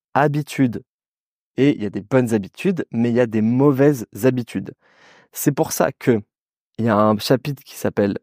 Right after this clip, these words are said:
dedans La survie V S la création. Et c'est les deux types de personnes, de, enfin, c'est les deux types de comportements que des personnes peuvent avoir. Et du coup, le mode survie, c'est ce qu'on a tous.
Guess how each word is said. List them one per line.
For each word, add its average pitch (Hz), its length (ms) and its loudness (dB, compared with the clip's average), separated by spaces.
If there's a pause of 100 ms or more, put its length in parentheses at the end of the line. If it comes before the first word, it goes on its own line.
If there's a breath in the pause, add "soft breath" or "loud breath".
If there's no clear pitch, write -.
(100)
dedans 110 380 0
La 113 220 2
survie 123 540 -4
V 101 160 -2
S 101 160 -4
la 98 100 -4
création. 156 540 -4 (380 loud breath)
Et - 60 -6
c'est 117 240 0
les 110 160 4
deux 110 260 2
types - 440 -8
de 117 160 2
personnes, 147 500 0 (920)
de, 104 640 0 (160)
enfin, - 120 -14
c'est 110 140 -6
les 110 80 2
deux 117 160 2
types - 380 -4
de 104 600 2
comportements 151 540 0
que - 80 -12
des 120 100 0
personnes 131 360 -2
peuvent 120 160 -4
avoir. 95 340 -4 (720 loud breath)
Et - 80 -12
du 110 140 -2
coup, 214 420 0 (240)
le 117 320 2
mode 135 240 4
survie, 135 460 -2
c'est - 180 -8
ce - 100 -12
qu'on 101 360 -2
a 101 160 -6 (100)
tous. - 460 0